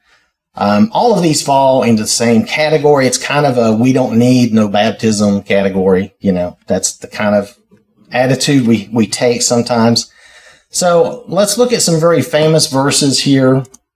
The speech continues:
in Romans chapter ten. These are used a lot. If you look at, uh, Romans chapter ten, verses eight through thirteen, here Paul is talking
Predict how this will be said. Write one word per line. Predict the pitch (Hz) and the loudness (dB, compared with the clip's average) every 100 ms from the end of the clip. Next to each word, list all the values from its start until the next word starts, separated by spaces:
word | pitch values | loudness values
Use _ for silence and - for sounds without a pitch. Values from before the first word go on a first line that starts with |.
| _ - | _ -2
in | 113 | 0
Romans | 123 143 143 131 - | 2 0 2 0 0
chapter | 135 123 117 | -2 -2 -4
ten. | - 127 123 123 123 117 _ _ _ _ _ | -4 0 2 2 0 -6 _ _ _ _ _
These | 175 175 | 0 2
are | 160 | 2
used | 143 131 123 | 2 0 0
a | |
lot. | 110 117 120 113 - | 0 2 2 0 -2
If | 113 107 | -4 0
you | 127 | 0
look | 135 143 131 | 2 0 0
at, | 120 - | -2 0
uh, | 110 107 | 0 2
Romans | 113 123 127 123 | 2 0 0 -2
chapter | - 113 - 98 | -2 -4 -4 -6
ten, | 123 117 117 | 0 2 2
verses | 110 110 104 95 - | 2 0 -2 -4 -2
eight | 120 117 - | -4 -2 -4
through | 101 | -2
thirteen, | 110 101 - 156 165 156 151 - _ _ _ _ _ _ - | -2 -2 -2 -2 0 2 0 -4 _ _ _ _ _ _ -2
here | 214 202 165 | 0 2 0
Paul | - 170 170 170 170 - | -2 0 2 2 2 0
is | 139 117 | 0 -2
talking | - 156 151 147 151 143 143 | -4 -2 -2 0 0 2 0